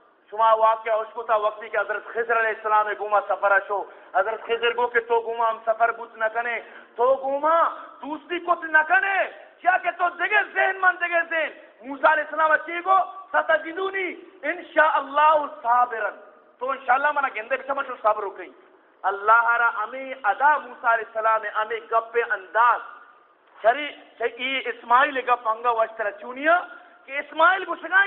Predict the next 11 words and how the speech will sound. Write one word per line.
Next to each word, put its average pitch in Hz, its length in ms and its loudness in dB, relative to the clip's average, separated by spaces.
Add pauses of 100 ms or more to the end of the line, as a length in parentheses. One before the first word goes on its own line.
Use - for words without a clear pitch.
کہ 359 120 -2
اللہ 349 420 4
من 359 140 0
سے 370 60 -8 (140)
صبر 330 260 2
کنو 415 340 -4
کرتی 370 320 -6
بھی 277 280 -12
ای 247 60 -12
توازو 202 520 0
ہیں۔ 151 100 -18